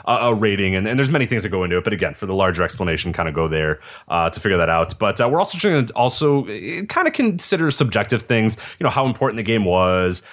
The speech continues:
you know, how we, you know, if Jordan did partic-, particularly awful in a certain aspect of the game, if he had a bunch of turnovers or he fouled out or,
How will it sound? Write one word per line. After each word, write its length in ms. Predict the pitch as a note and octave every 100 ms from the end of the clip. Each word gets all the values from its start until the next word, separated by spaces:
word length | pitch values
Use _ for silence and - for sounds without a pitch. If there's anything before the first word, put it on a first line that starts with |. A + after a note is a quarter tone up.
| -
you 60 | C3
know, 60 | F#2+
how 200 | C3 B2+
we, 640 | A#2 A#2+ G2+ F2+ G#2+ G#2+
you 80 | C3+
know, 80 | C3
if 160 | C3+
Jordan 260 | - C#3 A#2
did 140 | A#2
partic-, 580 | A2+ - G#2+ F2 A2+ -
particularly 360 | C3+ D#3 C3+ G2+
awful 340 | G2 F#2 G#2+
in 80 | F#2
a 60 |
certain 260 | F2 - G2
aspect 420 | F2 F2+ - G2
of 60 | F#2
the 60 |
game, 220 | D#2+ E2+ E2+
if 40 |
he 80 | G#2+
had 60 |
a 20 | F#2+
bunch 180 | G#2+
of 60 | A2
turnovers 640 | - F#2 E2+ E2+ E2 E2+
or 60 | F2
he 80 | F2+
fouled 340 | - A2+ G2
out 360 | F2 F2 F2 E2+
or, 180 | E2